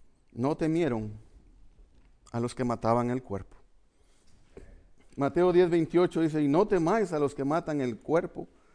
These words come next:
mas el alma no pueden matar. Temed más bien aquel que puede destruir el alma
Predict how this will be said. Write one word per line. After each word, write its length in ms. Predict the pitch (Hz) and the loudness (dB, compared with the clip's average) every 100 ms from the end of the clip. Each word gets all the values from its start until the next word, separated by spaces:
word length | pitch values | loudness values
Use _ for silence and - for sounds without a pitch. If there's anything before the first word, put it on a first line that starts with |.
| _ _ _ - | _ _ _ -4
mas 240 | 135 131 | -2 0
el 140 | 123 131 | 2 6
alma 320 | 180 175 151 | 6 6 2
no 160 | 151 | -2
pueden 340 | 147 156 156 135 | -2 0 2 2
matar. 460 | 127 127 165 170 | -2 0 2 2
Temed 360 | 160 143 160 190 | 0 0 2 0
más 280 | 190 190 160 131 | 0 -2 -4 -8
bien 280 | 131 202 226 | -6 -2 -2
aquel 380 | 160 - 214 233 | -2 0 0 0
que 140 | 160 | -6
puede 220 | 143 165 165 | -2 0 0
destruir 340 | 151 156 160 | -2 -2 0
el 120 | 139 | 2
alma 340 | 160 175 147 | 2 0 -4